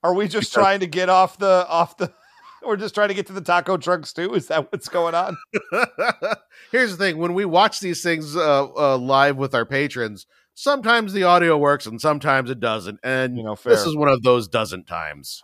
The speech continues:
Speaker 1: All right. Well, okay. So he throws a gas ball.
Speaker 2: Here's the thing. I will say this. If you haven't g-, watched, uh, any of these episodes or, you know, you just kinda listen to us, you should watch this episode because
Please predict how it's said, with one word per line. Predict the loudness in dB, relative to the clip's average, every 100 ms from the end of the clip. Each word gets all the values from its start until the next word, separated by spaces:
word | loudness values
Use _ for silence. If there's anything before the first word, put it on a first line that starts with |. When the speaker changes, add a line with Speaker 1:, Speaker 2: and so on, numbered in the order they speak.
| -2
Speaker 1:
All | 4
right. | 4 2
Well, | 0 2 0
okay. | -2 -6
So | -6 -8
he |
throws | -2 -2 -2
a | -4
gas | -2 -2 -2
ball. | -4 0 4 4
Speaker 2:
Here's | 4 2 2
the |
thing. | 2 0 -2
I | 2
will | 6 6
say | 6 2
this. | 2 0 -4 -16 _ _ -4
If | -4 -4 -10
you | -10
haven't | -4 -2 -2 -6 -10
g-, | -12
watched, | 0 0 0 -8 -14 -6
uh, | -2 0 -2 -4 -10 _ _ _ -8
any | -4
of | -4
these | -4 -2
episodes | -2 2 6 8 6 4
or, | 2 2
you | 2 2
know, | 2
you | 2
just | -2 0
kinda | 0
listen | 0 -4 -4
to | 2
us, | 2 0 -8 -20 -14
you | 0 2
should | 2 2
watch | 4 4 2
this | 2 2 2 0
episode | -2 -2 -4 -2 -2 -4
because | 0 2 2 0